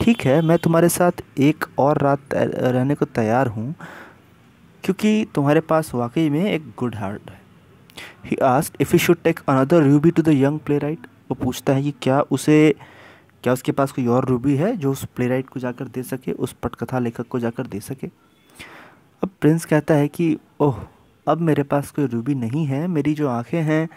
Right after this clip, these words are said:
वही मेरे पास बची हैं। My eyes are all that I have left। They are made of rare sapphires।" लेकिन ये भी कोई कम कीमती नहीं, ये तो सफ़ायर्स की बनी हैं, which were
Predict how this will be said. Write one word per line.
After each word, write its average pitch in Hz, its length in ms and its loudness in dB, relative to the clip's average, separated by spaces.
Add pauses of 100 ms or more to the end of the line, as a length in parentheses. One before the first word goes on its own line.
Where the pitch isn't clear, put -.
(500)
वही 139 220 4
मेरे 123 180 -2
पास 110 280 -10
बची 98 180 -14
हैं। 95 300 -20
My 135 140 -10 (180)
eyes 139 260 -4
are 170 100 -4
all 147 260 -2
that 143 80 -8
I 120 120 -6
have 110 120 -8
left। - 360 -16 (400)
They 156 140 -2
are 143 80 -2
made 147 200 -2
of 147 120 -14
rare 127 340 -4
sapphires।" 104 640 -12
लेकिन 123 200 -10
ये 113 140 -8
भी 139 140 -4
कोई 156 140 -2
कम 131 260 -4
कीमती 139 360 -6
नहीं, 139 280 -6
ये 135 60 -4
तो 139 240 -6
सफ़ायर्स 139 480 -2
की 156 120 -6
बनी 139 260 -2
हैं, 143 180 2
which 139 240 -2
were 143 280 4